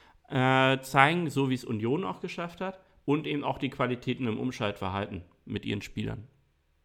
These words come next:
Oder ob da im Sommer vielleicht auch noch was weggekauft wird, wovon sie jetzt noch nicht wissen.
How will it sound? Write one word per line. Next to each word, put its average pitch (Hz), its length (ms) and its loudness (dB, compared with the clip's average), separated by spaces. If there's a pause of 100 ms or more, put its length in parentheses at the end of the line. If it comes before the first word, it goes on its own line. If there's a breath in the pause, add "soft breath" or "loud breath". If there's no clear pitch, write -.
(180)
Oder 110 420 4
ob 107 140 -6
da 101 140 4
im 101 160 2
Sommer 104 200 4
vielleicht 104 220 -4
auch 104 40 -6
noch 101 100 -2
was 98 160 -4
weggekauft 98 520 -10
wird, - 200 -14 (420)
wovon 95 300 -12
sie 95 60 -8
jetzt 92 180 -12
noch 90 80 -12
nicht 90 180 -18
wissen. - 240 -16